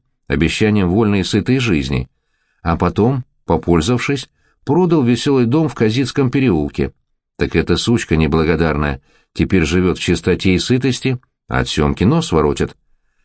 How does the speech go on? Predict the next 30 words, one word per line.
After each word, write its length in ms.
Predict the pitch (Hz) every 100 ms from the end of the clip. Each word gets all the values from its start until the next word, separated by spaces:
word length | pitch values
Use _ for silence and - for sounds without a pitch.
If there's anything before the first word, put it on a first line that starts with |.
| _ _ _
А 100 | 85
ведь 160 | 104
если 300 | 165 190 175
бы 180 | 170 170
не 160 | 165 170
он, 260 | 185 165 - _ _ _
она 360 | 76 90 127
так 260 | 123 123 117
бы 140 | 104
и 20 | 107
стирала 440 | - 107 135 123
хозяйские 540 | 90 82 80 76 -
тряпки, 520 | 85 90 87 - 78 - _
не 140 | 90
разгибая 480 | 87 80 85 85 82
спины. 440 | 78 92 82 80 - _ _ _ _ _ _ _ _ _ _ _ _ _ _ _ _ -
Он 220 | 90 92
вспомнил, 560 | - 127 131 90 64 - _ _
как 160 | - 73
через 280 | 85 85
две 180 | 82 127
недели 340 | 117 80 87 120
пришёл 400 | 85 85 - 92
в 60 |
этот 280 | 92 95 76
дом 280 | 78 120 127 - _ -
уже 220 | 98 127
в 80 | 113
роли 200 | 123 110
клиента. 600 | - 147 131 78 65 69